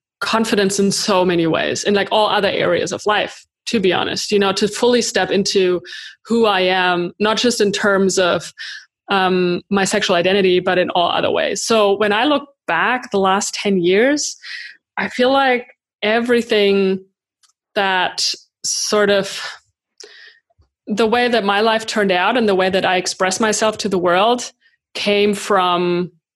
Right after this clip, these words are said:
that day when I opened the doors and I said, "Hello, everybody. Um, I'm gonna be with women from now on." And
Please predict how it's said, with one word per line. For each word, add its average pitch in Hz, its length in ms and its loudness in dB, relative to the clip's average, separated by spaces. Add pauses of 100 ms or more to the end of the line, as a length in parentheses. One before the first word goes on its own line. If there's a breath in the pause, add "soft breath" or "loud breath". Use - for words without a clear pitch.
(180)
that 196 380 -4
day 180 400 0 (100)
when 185 420 0 (120)
I 196 140 0
opened 190 260 0
the 180 60 -2
doors 180 300 0
and 180 100 -2
I 170 80 -2
said, 170 300 -4 (380)
"Hello, 190 180 2
everybody. 170 560 0 (120)
Um, 170 440 0 (240)
I'm 196 100 0
gonna 196 100 2
be 170 120 0
with 185 160 0
women 233 240 2
from 170 160 -2
now 165 180 0
on." 160 260 -2
And 190 320 0